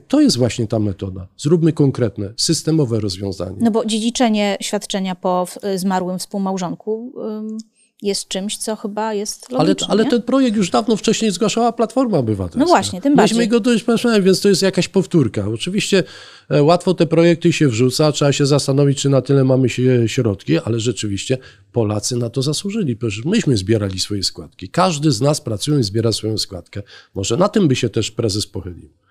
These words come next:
Speaker 1: A nie mówił, że no, y, jest źle, bo jest wojna. No, wojna rozpoczęła się, e, w lutym tego roku. Ale wcześniej prezes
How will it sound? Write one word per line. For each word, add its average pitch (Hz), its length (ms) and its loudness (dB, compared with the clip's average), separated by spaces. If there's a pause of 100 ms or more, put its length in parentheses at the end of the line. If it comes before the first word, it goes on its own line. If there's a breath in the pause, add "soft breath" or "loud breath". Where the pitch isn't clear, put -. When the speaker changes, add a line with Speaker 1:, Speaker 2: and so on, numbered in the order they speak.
(440)
Speaker 1:
A 127 120 2
nie 170 180 6
mówił, 156 460 6 (360 loud breath)
że 156 300 4
no, 165 300 6 (800 soft breath)
y, 147 60 2
jest 165 240 6
źle, 160 240 4
bo 165 140 6
jest 139 200 6
wojna. 95 440 -4
No, 113 120 0
wojna 220 440 2 (140)
rozpoczęła 180 640 2
się, 190 300 2 (300 loud breath)
e, 147 340 4
w 107 100 0
lutym 170 320 4
tego 117 280 4
roku. 92 400 -14 (640)
Ale 127 320 2
wcześniej 135 720 0
prezes 135 580 0